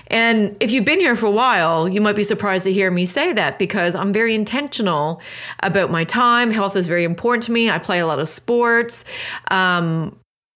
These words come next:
so in that moment when I said I didn't have time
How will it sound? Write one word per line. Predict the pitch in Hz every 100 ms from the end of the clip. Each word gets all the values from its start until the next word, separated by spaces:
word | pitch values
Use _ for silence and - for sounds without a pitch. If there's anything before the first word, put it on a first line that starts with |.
| _ -
so | 254
in | - 320
that | 302 208
moment | 226 214
when | 185
I | 190
said | 180 220
I |
didn't | 185 208
have | 190 160 165
time | - 247 214 156 139 151